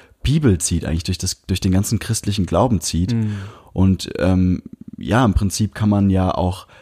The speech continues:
Speaker 1: das, was Jesus, äh, getan hat, in, in Form eines Geschenkes verstehen, das, was Gott für uns tut, in Form eines Geschenkes verstehen. Also irgendwie fasziniert mich dieser Gedanke und dass das schon in der Schöpfung angelegt ist. Aber ich finde auch interessant, was das jetzt dann ganz konkret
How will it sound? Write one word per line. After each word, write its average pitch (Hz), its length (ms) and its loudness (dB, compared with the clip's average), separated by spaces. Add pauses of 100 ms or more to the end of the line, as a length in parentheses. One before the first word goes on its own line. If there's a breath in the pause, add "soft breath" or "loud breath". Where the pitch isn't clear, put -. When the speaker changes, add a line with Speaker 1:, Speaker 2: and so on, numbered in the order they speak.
(120)
Speaker 1:
das, 98 160 -2
was 87 120 -4
Jesus, 123 680 2
äh, 85 320 -4
getan 113 420 0
hat, 117 260 -4
in, 101 220 0
in 98 160 -2
Form 107 280 0
eines 95 300 -2
Geschenkes 107 540 0
verstehen, 101 640 0
das, 90 260 -4
was 87 220 -2 (460 loud breath)
Gott 95 180 2
für 95 220 0
uns 95 260 0
tut, 123 320 0
in 98 140 -2
Form 95 240 -2
eines 92 260 0
Geschenkes 101 500 -2
verstehen. 95 380 0
Also 90 340 0 (460 loud breath)
irgendwie 131 260 4
fasziniert 110 480 2
mich 98 120 -2
dieser 98 240 0
Gedanke 98 400 0
und 95 120 -2
dass 98 120 -2
das 101 180 -2
schon 104 160 0
in 101 140 2
der 101 80 2
Schöpfung 101 420 -2
angelegt 95 920 -2
ist. 90 100 0
Aber 107 220 2 (340 loud breath)
ich - 140 -2
finde 185 180 6
auch 135 60 2
interessant, 127 500 0
was 98 200 -2
das 104 140 -4
jetzt 101 240 -2
dann 98 120 2
ganz 101 240 -2
konkret 127 420 -2